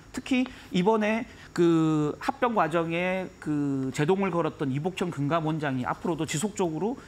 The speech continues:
목소리를 내면서 기업들에게 굉장히 강한 어떤 경고의 목소리를 낼 수도 있다라는 측면에서 보면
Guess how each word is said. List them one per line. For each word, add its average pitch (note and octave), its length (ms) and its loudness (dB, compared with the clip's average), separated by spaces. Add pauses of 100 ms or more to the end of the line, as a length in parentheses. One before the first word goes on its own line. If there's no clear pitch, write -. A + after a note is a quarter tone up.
(120)
목소리를 D#3+ 500 0
내면서 D3 640 0 (240)
기업들에게 D#3+ 540 0
굉장히 E3 420 0
강한 C#3 460 0
어떤 B2 200 -4
경고의 E3 380 2
목소리를 C#3+ 420 -2
낼 B2 140 0
수도 - 180 -4
있다라는 C#3 540 -2
측면에서 F3 340 -4
보면 C#3 320 -4